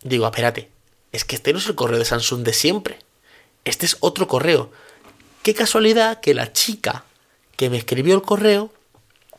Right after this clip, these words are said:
yo la conozco desde dos mil trece, pf, sí, por ahí, dos mil trece, claro. La conozco de Nokia, de lo que era Nokia con Windows Phone.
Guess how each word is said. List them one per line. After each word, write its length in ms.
yo 160
la 80
conozco 280
desde 280
dos 220
mil 240
trece, 520
pf, 760
sí, 200
por 160
ahí, 80
dos 180
mil 100
trece, 340
claro. 300
La 100
conozco 300
de 80
Nokia, 400
de 140
lo 100
que 100
era 100
Nokia 240
con 140
Windows 280
Phone. 260